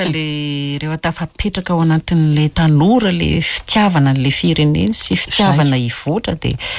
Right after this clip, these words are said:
Speaker 2: eh, miaraka amin'le hoe tantsory karaka ny tenenina teo moa izany hoe tsy afaka andeha irery fa eo ny
Speaker 1: Mm.
Speaker 2: fitondrana isan-tsokajiny ao amin'ny fitondram-panjakana,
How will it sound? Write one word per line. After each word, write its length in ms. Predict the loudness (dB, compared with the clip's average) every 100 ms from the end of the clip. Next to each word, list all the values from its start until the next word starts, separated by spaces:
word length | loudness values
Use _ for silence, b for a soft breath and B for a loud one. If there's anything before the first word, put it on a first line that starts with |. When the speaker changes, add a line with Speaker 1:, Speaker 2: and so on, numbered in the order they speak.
| B B B B B B 0
Speaker 2:
eh, 240 | 2 4
miaraka 460 | 4 4 2 2 2
amin'le 240 | 2 0 0
hoe 120 | -2
tantsory 460 | -2 -2 -2 -2 -4
karaka 280 | -4 -2 0
ny 60 |
tenenina 340 | 0 2 2 0
teo 140 | 0
moa 80 | -2
izany 140 | 0 0
hoe 40 | 0
tsy 80 |
afaka 240 | 0 2 2
andeha 220 | 2 0
irery 220 | 0 0 0
fa 220 | 0 0
eo 180 | 2 2
ny 280 | 2 2 2
Speaker 1:
Mm. 60 |
Speaker 2:
fitondrana 720 | 0 2 2 2 2 4 2 2 0
isan-tsokajiny 720 | 0 0 0 0 0 2 2 2
ao 140 | 2
amin'ny 220 | 2 0 0
fitondram-panjakana, 1080 | 2 2 2 2 2 0 0 2 4 2